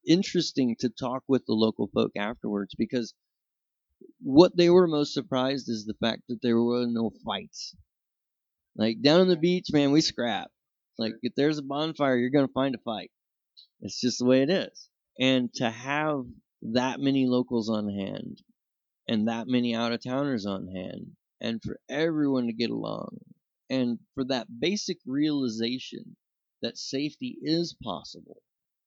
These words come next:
in numbers out there on the beach, among the locals and among the out-of-towners, 'cause I'm sure that there were people who came with a certain amount of trepidation. Folk know the beach that I'm down on. Some,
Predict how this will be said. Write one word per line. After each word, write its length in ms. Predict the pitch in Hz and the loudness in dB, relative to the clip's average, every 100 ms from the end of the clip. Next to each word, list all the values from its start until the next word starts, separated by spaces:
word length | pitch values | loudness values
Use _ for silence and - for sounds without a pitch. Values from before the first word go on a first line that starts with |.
| - | -10
in 180 | 110 104 | -6 -4
numbers 380 | 107 107 95 | -2 -4 -6
out 180 | 90 - - | -8 -10 -10
there 180 | - 53 | -8 -8
on 180 | - | -12
the 60 | 76 | -12
beach, 460 | - 120 113 - - - 127 | -8 -6 -8 -14 -20 -12 -2
among 240 | 135 151 | 0 0
the 80 | 127 | 2
locals 560 | 170 214 95 - - _ _ _ _ _ _ _ _ _ 165 | 0 0 -6 -12 -20 _ _ _ _ _ _ _ _ _ -8
and 240 | 220 208 | -4 0
among 480 | 147 120 113 113 113 _ _ _ | 0 0 -2 -6 -10 _ _ _
the 120 | 107 | -8
out-of-towners, 760 | 117 120 - 180 208 117 - - | -8 -8 -4 -2 -2 -4 -14 -6
'cause 140 | 127 120 | -2 0
I'm 160 | 127 | 0
sure 300 | - 165 170 | 2 6 6
that 160 | 143 107 | 6 4
there 120 | 120 | 2
were 140 | 110 | 2
people 300 | 107 135 117 | -2 -2 2
who 100 | 107 | 0
came 280 | 104 190 233 | 0 0 0
with 120 | 120 | 0
a 60 | 113 | -4
certain 280 | - 123 117 | -2 0 0
amount 220 | 113 107 | 0 -2
of 80 | 101 | -2
trepidation. 600 | 104 104 104 165 - 98 _ - | -4 0 0 0 -2 -14 _ -2
Folk 220 | 131 127 - | 4 4 4
know 260 | 127 120 120 | 4 4 4
the 80 | |
beach 360 | 117 113 110 - | 0 -4 -6 -2
that 140 | 110 101 | -2 0
I'm 180 | 101 | 0
down 220 | 104 127 113 | 2 2 2
on. 160 | 95 | -2
Some, 360 | - 98 95 | -6 -6 -6